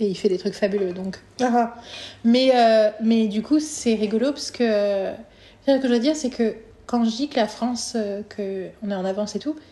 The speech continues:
ça veut dire plusieurs choses. Ça veut dire que déjà, on a des choses à comprendre sur notre passé qui peut aider le reste du monde sur leur avenir.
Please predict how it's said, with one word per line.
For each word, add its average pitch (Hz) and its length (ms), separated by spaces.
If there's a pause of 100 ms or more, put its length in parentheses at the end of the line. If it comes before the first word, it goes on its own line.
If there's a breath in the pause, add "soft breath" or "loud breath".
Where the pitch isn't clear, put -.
(340 loud breath)
ça - 180
veut 233 160
dire 262 220
plusieurs 277 240
choses. 262 140
Ça 240 60
veut 226 60
dire 233 140
que 226 100
déjà, 214 320
on 240 180
a 202 100
des 202 120
choses 220 540 (760)
à 214 80
comprendre 240 460
sur 233 160
notre 220 260
passé 226 320
qui 226 140
peut 214 240
aider 208 220
le 208 80
reste 196 200
du 196 100
monde 190 180
sur - 100
leur 180 140
avenir. 185 280